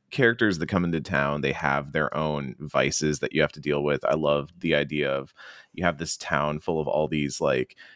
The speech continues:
drinking halls and brothels and stuff like that. And you have these terrible, depressed, like, warriors coming out of the dungeon. And they're like, Oh, we just fought horrors and insanities, and,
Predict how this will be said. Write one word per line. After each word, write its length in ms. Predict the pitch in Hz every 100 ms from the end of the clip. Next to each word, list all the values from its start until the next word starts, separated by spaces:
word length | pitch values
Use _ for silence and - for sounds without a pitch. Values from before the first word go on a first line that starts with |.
| _
drinking 380 | - 95 90 82
halls 580 | 76 90 85 82 80 76
and 120 | 71
brothels 540 | 76 76 73 87 80 82
and 140 | 80
stuff 240 | - 80
like 140 | 85 76
that. 280 | 82 82 76
And 100 | 85
you 80 | 87
have 160 | 80
these 280 | 82 78 - - - _
terrible, 420 | - 110 113 104
depressed, 720 | 85 92 - 90 87 - - - _ _ _
like, 280 | 90 80 87
warriors 720 | 82 85 90 92 82 80 -
coming 240 | 110 98
out 140 | 85 85
of 100 | 82
the 80 |
dungeon. 720 | 78 78 82 82 80 76 73 71
And 80 | 73
they're 120 | 85
like, 140 | 92
Oh, 160 | 107 107
we 120 | 101
just 200 | 101 110
fought 340 | - 123 98 90 - - - _
horrors 420 | 113 110 110 107 107
and 80 |
insanities, 760 | 98 95 - 101 104 101 98 90
and, 220 | 82